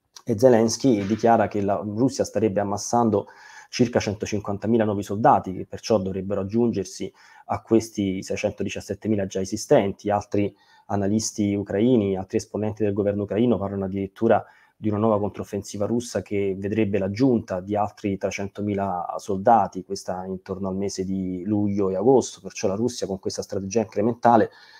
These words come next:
aggiunge sempre più soldati, sempre più, eh, armi, e l'Ucraina sta letteralmente collassando. La, ehm, le dichiarazioni delle ultime ore, quindi quarantotto ore fa, quindi gli ultimissimi, le ultimissime dichiarazioni sono di Zelensky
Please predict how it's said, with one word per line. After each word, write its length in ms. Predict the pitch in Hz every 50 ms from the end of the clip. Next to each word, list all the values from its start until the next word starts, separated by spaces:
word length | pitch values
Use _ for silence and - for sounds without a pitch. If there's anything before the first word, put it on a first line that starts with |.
| - -
aggiunge 380 | - 101 104 - 113 107 98 104
sempre 260 | - 117 107 - 104
più 140 | - - 107
soldati, 420 | - - 113 110 123 131 123 -
sempre 360 | 98 - 117 107 - 104 101 -
più, 300 | - - 113 104 101 95 _ _ _ _ _ _ _ _
eh, 180 | - 101 101 95 -
armi, 580 | 143 139 127 120 107 107 117 139 156 147 - _ _ _ _ _ _
e 320 | - - 117 120 123 117 107
l'Ucraina 420 | 107 107 107 123 113 117 120 104
sta 280 | 110 - - 107 107 104
letteralmente 640 | 104 98 - - 104 98 95 98 95 92 - - 95
collassando. 640 | 95 92 90 90 - - - - - 98 101 101
La, 800 | 98 123 123 127 135 147 143 123 - - 120 113 104 104 104 101 98
ehm, 280 | 95 98 98 98 101
le 100 | 104 107
dichiarazioni 640 | 101 110 - 113 107 104 - - - 151 123 104 98
delle 180 | 95 92 92
ultime 400 | 110 113 - - - 113 113 120
ore, 360 | 139 131 104 95 95 87 87 90
quindi 220 | 95 92 95 92
quarantotto 540 | - 95 95 95 95 - 110 107 _ - 104
ore 80 | 101
fa, 280 | 98 - 123 95 - -
quindi 680 | 107 95 - - 92 92 92 95 95 98 98 95 92 98
gli 60 | 98
ultimissimi, 600 | 98 95 _ - 107 107 107 101 - - 98 95
le 60 | 95
ultimissime 480 | 98 95 - 120 120 120 120 - 101 98
dichiarazioni 540 | 92 95 107 113 120 - - - 185 123 98
sono 180 | - 95 95
di 100 | 95 98
Zelensky 680 | 95 110 127 120 110 113 113 113 - - - 156 160 156